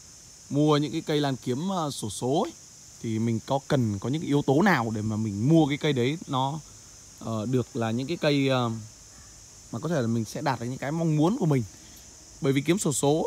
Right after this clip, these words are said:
ấy, thì, ờ, mình sẽ nói là kiếm rừng, các bác nhá. Mua kiếm xổ số là kiếm rừng. Chứ còn các bác mua kiếm công nghiệp ấy, thì không có xổ số đâu. Kiếm công nghiệp hoặc kiếm nhân mô gieo hạt ấy, thì nó chỉ là những cái cây mà, ờ, người ta đã lai tạo có cây bố mẹ đàng hoàng.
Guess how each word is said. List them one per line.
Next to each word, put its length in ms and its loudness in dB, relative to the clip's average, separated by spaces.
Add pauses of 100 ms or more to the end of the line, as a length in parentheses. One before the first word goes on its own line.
ấy, 120 -12
thì, 260 2
ờ, 220 4
mình 300 0
sẽ 280 -10
nói 280 -4
là 80 -4
kiếm 320 -4
rừng, 220 8 (540)
các 80 -18
bác 120 0
nhá. 120 -4 (220)
Mua 100 0
kiếm 200 -2
xổ 60 -8
số 180 -2
là 80 -2
kiếm 120 0
rừng. 160 4 (440)
Chứ 80 0
còn 80 0
các 80 -2
bác 140 2
mua 140 4
kiếm 160 2
công 200 4
nghiệp 180 6
ấy, 160 -2
thì 80 -4
không 220 0
có 60 0
xổ 160 -4
số 200 0
đâu. 180 8 (640)
Kiếm 160 -2
công 200 2
nghiệp 160 6
hoặc 80 -14 (100)
kiếm 180 -2
nhân 140 2
mô 240 4
gieo 180 0
hạt 220 0
ấy, 200 -8
thì 100 -4
nó 200 -2
chỉ 160 0
là 160 0
những 160 -4
cái 100 -2
cây 220 0
mà, 200 0 (520)
ờ, 260 -2
người 200 0
ta 380 4
đã 140 2
lai 200 2
tạo 360 -4
có 240 2
cây 120 2
bố 160 2
mẹ 160 0
đàng 160 0
hoàng. 300 0